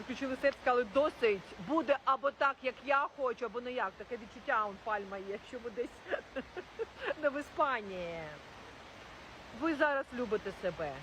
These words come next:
і правильно робите, і все для себе, для коханої, тільки так, дівчата.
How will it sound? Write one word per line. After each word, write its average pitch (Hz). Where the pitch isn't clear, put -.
і 226
правильно 233
робите, 190
і 262
все 311
для 285
себе, 311
для 240
коханої, 285
тільки 294
так, 294
дівчата. 226